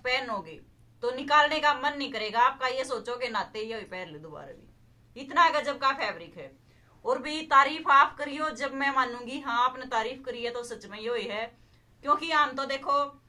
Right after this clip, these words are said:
जैसा दिखेगा उसा कमाएंगे, बाकी आपने बताने का फर्ज है। आप जुकर भी आपका दौरा पहुंचे तो उसा ही बताइए और comment में जरूर बताइए भाई, ताकि सबने पता चले भी अपना fabric किसा है सच में।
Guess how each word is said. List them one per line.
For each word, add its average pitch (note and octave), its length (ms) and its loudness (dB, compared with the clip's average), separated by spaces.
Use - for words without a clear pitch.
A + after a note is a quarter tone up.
जैसा C#4 440 4
दिखेगा D4+ 720 2
उसा C4+ 280 0
कमाएंगे, F#3 500 -4
बाकी C#4 460 -4
आपने D4 360 6
बताने B3+ 320 -4
का B3 140 2
फर्ज G3+ 320 -6
है। A3 200 -2
आप A3+ 300 0
जुकर G#3+ 440 -10
भी A#3+ 300 -12
आपका A3 260 -4
दौरा G3 240 -4
पहुंचे A#3 480 -6
तो - 60 -10
उसा A#3 240 -6
ही A3+ 100 -2
बताइए G#3 280 -8
और B3 140 -6
comment D4 360 -2
में E4 120 0
जरूर D#4 220 -8
बताइए C#4 300 -4
भाई, C#4+ 180 -6
ताकि C4+ 280 -4
सबने C4+ 340 -6
पता G#3+ 280 -4
चले A3 260 -8
भी A#3+ 180 -10
अपना G#3+ 300 -6
fabric G3 400 -10
किसा G#3 240 -12
है D#3 120 -10
सच - 260 -20
में। C3 140 -20